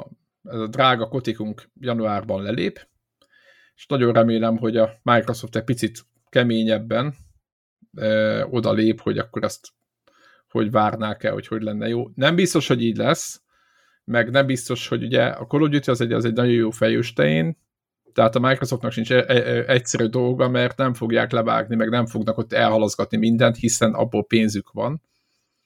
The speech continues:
És van egy nagyon, eredetileg nagyon jó koncepció, csak bele kell tenni a, a, a másik felét. Úgyhogy, ö,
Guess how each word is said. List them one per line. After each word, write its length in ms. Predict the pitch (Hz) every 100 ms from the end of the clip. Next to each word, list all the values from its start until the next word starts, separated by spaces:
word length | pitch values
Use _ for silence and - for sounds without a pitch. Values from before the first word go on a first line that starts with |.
| _ _ _
És 140 | -
van 120 | 143
egy 100 | 135
nagyon, 420 | 127 131 120 113 _
eredetileg 460 | 139 135 120 120
nagyon 240 | 113 123 165
jó 140 | 180
koncepció, 880 | 165 139 131 123 - 117 113 110 117 _
csak 160 | 117
bele 200 | 113 107
kell 200 | - 104
tenni 260 | - - 95
a, 180 | 104 - _ _ _ _ _ _ _ _ _ _
a, 420 | 113 107 107 -
a 40 |
másik 360 | 110 110 - -
felét. 380 | - 107 107 120
Úgyhogy, 420 | 120 - 139 139
ö, 280 | 156 156